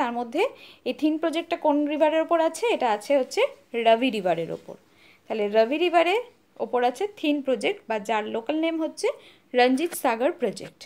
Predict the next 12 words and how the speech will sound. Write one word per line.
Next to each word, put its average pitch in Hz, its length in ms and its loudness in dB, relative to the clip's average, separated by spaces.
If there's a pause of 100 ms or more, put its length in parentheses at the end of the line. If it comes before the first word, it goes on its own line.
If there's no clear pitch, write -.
(540)
নেক্সট, 208 400 -6 (840)
সালাল 302 480 4 (140)
ড্যাম 262 200 2 (680)
এবং 254 220 0 (560)
বাগলিহাট 262 720 2 (100)
ড্যাম, 175 160 -2 (720)
এই 302 220 0
দুটো 294 200 -4 (260)
ড্যাম 233 180 0 (640)
এটা 247 200 2
একসাথে 302 320 0
দিয়েছি 339 200 0